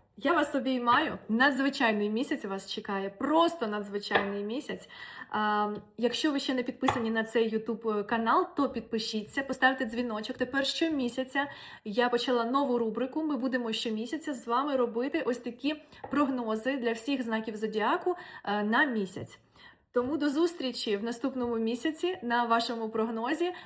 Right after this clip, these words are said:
До зустрічі в Telegram-каналі. Якщо цікаво більш особисте моє життя, приєднуйтеся до Інстаграму. Все буде в закріплених повідомленнях, всі посилання і в описі під цим відео. Я вас обіймаю. Надзвичайного вам місяця.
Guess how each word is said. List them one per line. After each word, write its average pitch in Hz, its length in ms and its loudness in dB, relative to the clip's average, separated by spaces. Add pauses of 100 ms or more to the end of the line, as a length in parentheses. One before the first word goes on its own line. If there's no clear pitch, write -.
До 233 120 2
зустрічі 247 500 0
в 220 60 -12
Telegram-каналі. 262 1040 2 (240)
Якщо 247 280 4
цікаво 247 540 4 (160)
більш 254 320 0
особисте 262 500 2
моє 214 240 -2
життя, 202 420 -2 (340)
приєднуйтеся 240 640 2
до 196 140 0
Інстаграму. 233 720 2
Все 269 320 2
буде 220 340 0
в 190 80 -4
закріплених 339 600 0
повідомленнях, 311 640 0
всі - 160 -2
посилання 240 640 0
і 330 100 6
в 269 140 0
описі 214 360 -2
під 202 180 -4
цим 196 180 -4
відео. 185 340 -4 (320)
Я 254 200 4
вас 240 220 0
обіймаю. 220 580 0
Надзвичайного 247 960 2
вам 202 260 -2
місяця. 196 580 -4